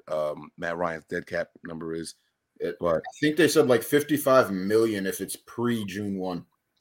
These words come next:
Speaker 1: For dead, for dead cap?
Speaker 2: I was watching something, like, twenty minutes before we got on this. Yeah, I think it was,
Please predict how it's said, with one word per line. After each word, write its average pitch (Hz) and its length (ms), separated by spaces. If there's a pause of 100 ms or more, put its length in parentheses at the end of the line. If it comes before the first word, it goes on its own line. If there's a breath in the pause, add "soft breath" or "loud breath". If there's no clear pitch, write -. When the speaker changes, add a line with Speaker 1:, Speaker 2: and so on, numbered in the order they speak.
(120)
Speaker 1:
For 123 160
dead, 113 400
for 101 160
dead 117 380
cap? 311 300 (160)
Speaker 2:
I - 40
was 123 180
watching 135 380
something, 123 320
like, 107 240 (280)
twenty 135 300
minutes 117 260
before 101 280
we 101 120
got 98 220
on 87 160
this. 85 260
Yeah, 90 460
I 92 80
think 101 220
it 92 140
was, 90 160